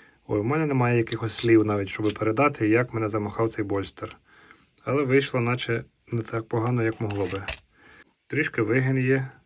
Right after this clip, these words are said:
стало прикольніше тримати в руках. Загальний вигляд мені подобається. Так, ось тут експериментував декілька годин, я травив шматочок, е, що в мене є. Е, взагалі, ця протравка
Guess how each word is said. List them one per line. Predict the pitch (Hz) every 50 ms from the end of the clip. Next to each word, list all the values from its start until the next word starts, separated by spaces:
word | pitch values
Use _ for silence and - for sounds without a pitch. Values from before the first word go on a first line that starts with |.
| _ _ _ _ _ _
стало | - - - - 117 120 127 117
прикольніше | - - 120 - - 113 113 110 101 107 107
тримати | - - - 107 107 104 -
в | 107
руках. | 110 110 - 127 127 135 - - - _ _ _ _ _ -
Загальний | 123 107 110 107 117 131 139 135 117
вигляд | 110 117 113 113 113 110 -
мені | 107 101 107 117 117 120 -
подобається. | - 110 107 110 101 92 98 98 98 92 - - 101 92 92 92 - - - _ _ _ _ _ _ _ - - - - - -
Так, | - - 120 104 90 - -
ось | 117 117
тут | - 180 180 180
експериментував | 175 165 - - - 147 147 147 139 139 147 156 170 165 -
декілька | - 151 151 147 147 139 - 135
годин, | 123 131 131 131 156 170 170 160
я | 139 123 135 135 135 135 135 - _ _ - - - -
травив | 139 131 127 135 143 151 156 147 135 135 - - - -
шматочок, | - - - 127 123 120 135 143 135 - - 135 - - - - - - -
е, | 110 117 117 117 117 117 117 113 113 - - - - - -
що | - - - 123
в | 123
мене | 127 131 127 131 123
є. | 120 123 120 110 104 104 - - _ - - - - - - - - - - - - - - - _ - -
Е, | 120
взагалі, | 117 117 127 127 123 135 147 180 202 190
ця | 170 - - -
протравка | 139 131 147 135 - 151 151 147 143 - 143 135 131 127 120